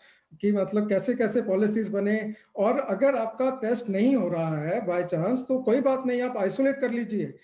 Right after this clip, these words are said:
घबराने की कोई बात नहीं है। Test कल हो जाएगा, कल नहीं होगा तो परसों हो जाएगा, परसों नहीं तो अगले दिन हो जाएगा। इलाज सिर्फ वही है, आप अपने isolate करके अपना जो guideline है उसके हिसाब से crossing की गोली खाइए,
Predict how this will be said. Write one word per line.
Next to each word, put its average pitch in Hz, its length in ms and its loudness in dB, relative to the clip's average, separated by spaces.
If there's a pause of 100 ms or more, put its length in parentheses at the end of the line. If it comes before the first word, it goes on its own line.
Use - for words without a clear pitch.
(220)
घबराने 185 420 2
की 262 120 0
कोई 240 240 2
बात 262 260 2
नहीं 247 140 2
है। 214 160 0
Test - 340 -2
कल 233 160 2
हो 226 100 4
जाएगा, 220 360 2
कल 226 200 -2
नहीं 233 120 2
होगा 226 160 0
तो 220 120 -2
परसों 233 320 0
हो 226 80 0
जाएगा, 208 380 2 (340)
परसों 214 220 2
नहीं 254 140 6
तो 254 80 2
अगले 269 200 2
दिन 262 160 4
हो 240 80 4
जाएगा। 170 340 -4 (260)
इलाज 226 360 2
सिर्फ 254 300 2
वही 208 240 0
है, 214 220 -2
आप 226 160 -4
अपने 233 240 0
isolate 226 540 -2
करके 208 340 0 (500)
अपना 220 260 0
जो 240 220 4 (300)
guideline 202 460 2
है 240 160 2
उसके 214 280 -2
हिसाब 208 280 0
से 226 140 -2
crossing 208 400 0
की 233 140 -2
गोली 202 340 0
खाइए, 254 440 0